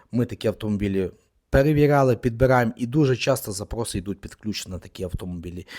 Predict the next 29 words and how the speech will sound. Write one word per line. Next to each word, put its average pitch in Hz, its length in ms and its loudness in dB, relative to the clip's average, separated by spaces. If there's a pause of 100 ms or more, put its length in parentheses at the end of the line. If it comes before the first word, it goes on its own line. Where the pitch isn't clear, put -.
(160)
Вони 190 200 6
зазвичай 117 520 2
йдуть 101 220 -4
шикарні 98 480 -2
комплектації, 127 840 -2 (220)
хорошо 127 400 -2
себе, 110 240 -6
в - 40 -8
принципі, 113 420 -6
зарекомендували. 135 1000 -2 (300)
Ясно, 185 300 0
що - 120 -8
потрібно 120 380 -4
брати 101 600 -2
з 95 120 -10
мінімальними 104 640 -2
пробігами, 95 540 -6
не 92 120 -8
брати 101 320 -2
її 92 220 -6
там 87 200 -12
з - 60 -8
триста 98 360 -8
тисяч - 340 -12
пробіга. 101 480 -14 (420)
А 101 100 -6
так, - 280 -4
пишіть - 300 -6
коментарі, 127 760 0